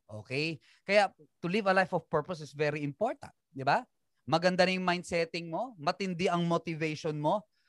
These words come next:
pero kulang din naman yan, okay? Yun yung second step, no? Yung motivation. Pero kukulangin yan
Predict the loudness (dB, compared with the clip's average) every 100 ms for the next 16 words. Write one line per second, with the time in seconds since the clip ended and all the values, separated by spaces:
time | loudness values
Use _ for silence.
0 | _ _ 2 4 4 2 4 4 4 4
1 | 4 4 4 4 2 2 -2 0 0 0
2 | -2 -2 0 0 2 0 -2 -4 -6 -4
3 | -6 -2 -4 -2 -2 -2 -2 -4 2 2
4 | 2 -2 0 6 8 8 4 -2 2 4